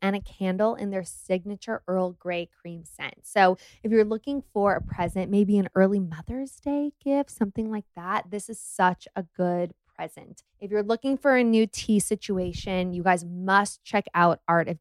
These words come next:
Tea. Today, you can try their delicious organic teas for twenty percent off using code with wit twenty at w w w dot art of tea dot com. That's twenty percent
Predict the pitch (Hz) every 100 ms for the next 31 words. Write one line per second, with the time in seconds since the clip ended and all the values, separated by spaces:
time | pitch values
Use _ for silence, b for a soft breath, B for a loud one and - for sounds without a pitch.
0 | - - 165 160 170 b b _ - 208
1 | 175 208 214 226 233 - 233 - 196 185
2 | 185 196 180 180 175 196 196 254 240 -
3 | 226 190 190 190 196 - - 175 170 165
4 | - 196 - - - 220 220 240 - 254
5 | - 208 208 _ 170 165 - - 185 175
6 | 180 175 - 180 170 165 165 202 - -
7 | 170 190 - _ - 175 160 160 170 b
8 | b b b 185 170 208 185 208 226 190
9 | 185 180 185 175 175 165 160 170 160 -
10 | 160 - _ 175 180 - 208 196 _ -
11 | 190 170 170 170 _ 165 - _ - -
12 | - - _ _ 202 - - - _ 233
13 | 233 269 - 277 - 262